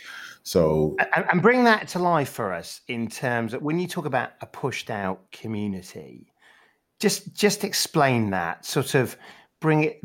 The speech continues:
Speaker 2: bring it to, I, I guess, to, to the listeners in terms of the people that you are meeting and, and the lives that they're leading.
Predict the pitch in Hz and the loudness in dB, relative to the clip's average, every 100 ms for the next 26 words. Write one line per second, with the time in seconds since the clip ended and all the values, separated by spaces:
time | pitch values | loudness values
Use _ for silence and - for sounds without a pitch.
0 | - 175 170 160 160 156 139 131 127 131 | -2 2 4 2 -2 -4 0 2 4 2
1 | 131 131 131 117 - - - 127 135 131 | 0 -2 -2 -4 -8 -8 -4 0 0 0
2 | - 110 98 104 107 135 120 113 104 107 | 0 -2 -2 -2 -2 0 2 2 -2 -6
3 | - 139 120 117 110 113 113 104 107 104 | -6 -4 -2 -4 -4 -2 0 0 0 -2
4 | 101 101 92 95 110 107 104 104 101 95 | -4 -6 -4 -4 -4 -4 -2 0 -2 -4
5 | 101 101 101 98 92 82 - | -8 -8 -6 -6 -6 -8 -12